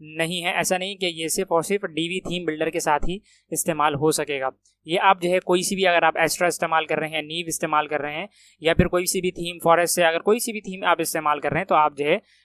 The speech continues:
डीवी ब्लूम जो है वो उसको जो है वो इंस्टॉल कर सकते हैं, उसको इस्तेमाल कर सकते हैं।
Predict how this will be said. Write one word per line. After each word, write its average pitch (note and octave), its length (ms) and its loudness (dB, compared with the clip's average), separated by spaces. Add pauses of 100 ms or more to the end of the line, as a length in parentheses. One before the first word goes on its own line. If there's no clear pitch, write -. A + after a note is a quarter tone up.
डीवी E3 320 -2
ब्लूम D#3 340 2
जो D#3 100 0
है D3+ 60 2
वो D#3 220 4 (180)
उसको E3 220 2
जो C#3+ 80 2
है C#3+ 80 0
वो D#3 100 0
इंस्टॉल D3 380 2
कर E3 100 0
सकते F3 260 -2
हैं, F#3+ 120 -4
उसको E3 200 0
इस्तेमाल D3 400 -2
कर E3 100 -2
सकते F3 220 -6
हैं। A#3+ 120 -4